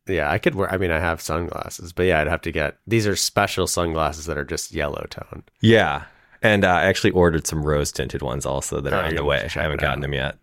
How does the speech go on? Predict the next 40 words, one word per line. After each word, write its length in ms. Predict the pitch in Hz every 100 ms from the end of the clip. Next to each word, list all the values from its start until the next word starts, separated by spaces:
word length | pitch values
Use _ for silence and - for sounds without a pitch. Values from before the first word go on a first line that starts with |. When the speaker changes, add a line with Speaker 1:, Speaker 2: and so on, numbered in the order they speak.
| _
Speaker 1:
All 80 | 95
right, 240 | 95 58 -
nice. 480 | 52 50 - - 104
Speaker 2:
I 60 |
don't 100 | 107
know 100 | 92
that 100 | 76
that'll 220 | 80 73 71
be 100 | 71
as 100 | 69
effective, 440 | - 60 - -
but 100 | 67
I'm 120 | 73
willing 200 | 76 67
to 60 | 67
try. 320 | - - - _
Speaker 1:
Yeah. 360 | 98 80 69 90 - _ _ _ _ -
Speaker 2:
So, 160 | 104
Speaker 1:
All 100 | 117
right, 120 | 127 -
cool. 360 | 123 139 98 107
Speaker 2:
anyway. 480 | 113 82 65 67 - _ 98
Speaker 1:
Yeah. 320 | 101 104 87 -
Speaker 2:
On 140 | 95
the 60 | 92
topic 360 | 110 110 101
of, 240 | 78 73 73
uh, 380 | 71 64 67 - _ _ _ -
vibe 300 | 78 117 -
checks 280 | 76 -
and 100 | 76
ambiance 460 | 67 90 90 76 -
in 60 | 71
restaurants, 640 | 90 - 73 65 71 - - - - -
our 140 | 90 87
guest 260 | 120 -
this 180 | 107 -
week, 280 | 110 107 -
you've 280 | 101 87 82 - 85
likely, 720 | 95 151 - 117 90 80